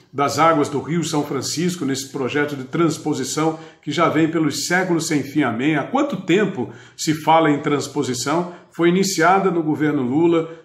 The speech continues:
não teve continuidade no governo Dilma e no governo Bolsonaro o presidente resolveu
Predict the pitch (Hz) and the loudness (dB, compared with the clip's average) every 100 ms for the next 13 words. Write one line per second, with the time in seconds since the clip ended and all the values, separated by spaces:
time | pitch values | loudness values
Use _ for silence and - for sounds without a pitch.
0 | _ 160 226 - 196 214 180 180 160 156 | _ 0 0 4 8 8 6 2 0 0
1 | 143 127 147 147 143 131 127 139 139 127 | 0 2 2 2 -2 -4 -4 -4 -4 -6
2 | 135 175 175 190 - - _ 208 220 214 | 0 2 2 -2 -6 -20 _ -2 -2 -2
3 | 196 220 240 196 147 180 180 175 160 151 | 0 0 2 0 2 4 4 2 0 -2
4 | 156 127 143 175 156 170 147 131 135 147 | -2 0 2 0 0 -2 -2 -2 0 0
5 | 156 170 - - - 180 185 165 143 156 | -2 -6 -8 -16 0 0 2 2 4 2
6 | 160 156 | 2 -2